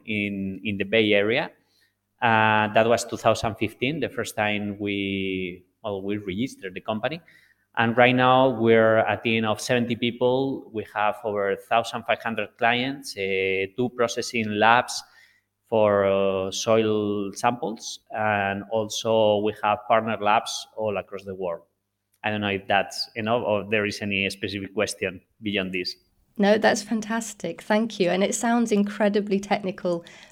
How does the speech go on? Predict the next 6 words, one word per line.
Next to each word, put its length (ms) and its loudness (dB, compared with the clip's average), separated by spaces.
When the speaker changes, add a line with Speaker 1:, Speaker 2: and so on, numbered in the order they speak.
Speaker 2:
very 360 6
scientific. 880 -4
And 180 -4
this 180 -2
is, 220 -4
um, 680 -6